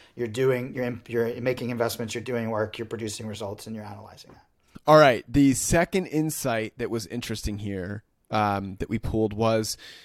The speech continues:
Speaker 2: marketing is, this is gonna be, uh, surprising to, uh, nobody in marketing. Marketing is the most repo-, uh, monitored and reported department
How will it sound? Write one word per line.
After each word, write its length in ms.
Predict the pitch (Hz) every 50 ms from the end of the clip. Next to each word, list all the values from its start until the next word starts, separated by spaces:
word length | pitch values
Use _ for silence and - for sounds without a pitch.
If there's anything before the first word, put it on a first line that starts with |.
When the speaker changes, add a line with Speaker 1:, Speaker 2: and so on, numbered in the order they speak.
| - - _ _ _ _ _ _ _
Speaker 2:
marketing 840 | 117 120 127 139 160 180 - - 160 135 127 123 120 120 117 113 -
is, 360 | - 123 123 120 120 117 110 -
this 280 | 107 127 143 139 -
is 140 | 131 127 110
gonna 180 | - 147 139 127
be, 300 | 117 127 123 120 113 - -
uh, 260 | 110 107 101 104 101 92 - _ -
surprising 760 | - - - 120 - 139 131 127 131 131 123 143 143 135 123
to, 480 | - 123 117 117 113 113 110 104 - - _ _ _ - 113 - -
uh, 180 | - 107 107 107
nobody 540 | 107 110 117 123 135 131 120 127 120 123 120
in 140 | 95 117 117
marketing. 520 | 113 107 104 101 - 92 95 95 104 110 - - - - - _
Marketing 520 | 113 131 135 139 143 - 160 156 156 151
is 200 | 147 135 127 113
the 80 | 120 135
most 300 | 131 131 131 127 123 -
repo-, 460 | 123 117 - - - - 139 - -
uh, 140 | 113 117 110 - -
monitored 680 | 131 127 127 127 143 156 170 170 165 175 175 170 160 -
and 180 | - 135 135 123
reported 600 | 120 107 - - - 135 135 131 131 131 123 104
department 640 | 117 - - - 123 127 - 98 117 113 104 -